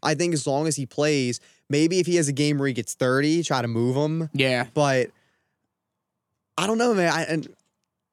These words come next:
Speaker 1: I like him right now. I like Michael Thomas
Speaker 2: Yeah, I,
Speaker 1: right
Speaker 2: I don't
Speaker 1: now.
Speaker 2: think, I don't think you can give up on him yet. I think you gotta just hold it and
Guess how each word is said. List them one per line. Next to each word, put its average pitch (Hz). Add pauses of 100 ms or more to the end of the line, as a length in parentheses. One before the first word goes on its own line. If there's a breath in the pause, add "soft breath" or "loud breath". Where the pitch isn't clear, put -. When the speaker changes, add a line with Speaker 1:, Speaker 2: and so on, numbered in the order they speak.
(160)
Speaker 1:
I 156
like 190
him 117
right 139
now. 127
I 131
like 180
Michael 170
Thomas 143
Speaker 2:
Yeah, 139
I, 151
Speaker 1:
right 160
Speaker 2:
I 165
don't 170
Speaker 1:
now. -
Speaker 2:
think, 175
I 175
don't 175
think 180
you 175
can 156
give 151
up 147
on 143
him 143
yet. 165
I 160
think 147
you 156
gotta 143
just 131
hold 147
it 143
and 143